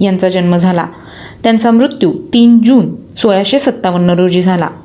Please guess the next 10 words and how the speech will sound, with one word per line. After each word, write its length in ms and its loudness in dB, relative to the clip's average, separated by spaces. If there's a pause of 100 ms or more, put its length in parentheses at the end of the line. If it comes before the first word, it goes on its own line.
(140)
आजच्याच 400 -2
दिवशी 300 0
एकोणीसशे 520 -2
पंचेचाळीस 720 0
मध्ये 220 2
दुसरे 400 0
महायुद्ध 580 2 (240)
दोस्त 400 -2
राष्ट्रांनी 600 0 (680)
न्यूरेमबर्ग, 880 2